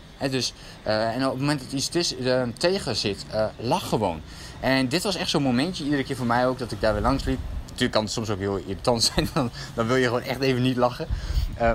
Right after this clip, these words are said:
maar toch word je op dat moment gewoon gedwongen door, door deze Thaise hoedeman in dit geval, om dat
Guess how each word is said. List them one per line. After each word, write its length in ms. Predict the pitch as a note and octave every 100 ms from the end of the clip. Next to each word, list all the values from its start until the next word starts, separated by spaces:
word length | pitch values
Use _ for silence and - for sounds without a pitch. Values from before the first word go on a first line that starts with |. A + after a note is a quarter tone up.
| G#2+
maar 180 | B2 -
toch 200 | G3+ F#3+
word 140 | F3+
je 80 | E3+
op 80 | A#2+
dat 140 | F3
moment 200 | F#3 E3+
gewoon 160 | D3+ C#3
gedwongen 460 | A2 B2 G3 F3+
door, 340 | A#2 A2 G#2+ G#2+
door 160 | A2+
deze 260 | A2+ A#2 A2
Thaise 320 | - D3 F3+ C#3
hoedeman 460 | B2+ F3 C3 F#2+
in 60 | F#2+
dit 140 | F#2+
geval, 380 | - - E2+ F#2 - -
om 160 | C3 C#3
dat 180 | C3+